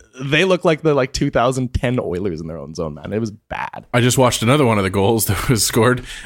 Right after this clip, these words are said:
Speaker 2: and, uh, the goal, the, the Sabres goalie makes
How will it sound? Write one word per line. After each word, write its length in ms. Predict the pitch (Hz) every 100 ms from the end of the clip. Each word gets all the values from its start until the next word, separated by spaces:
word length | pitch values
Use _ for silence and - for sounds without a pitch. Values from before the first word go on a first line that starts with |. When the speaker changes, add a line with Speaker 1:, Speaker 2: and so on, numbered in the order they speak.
| -
Speaker 2:
and, 380 | 117 117 113 110
uh, 340 | 117 117 113 - _ _ -
the 100 | 113
goal, 300 | 120 135 127
the, 160 | 123 113 -
the 120 | 113
Sabres 360 | - 135 131 113
goalie 580 | 110 117 113 98 92 - _ _ _ _ _ -
makes 500 | 107 107 - -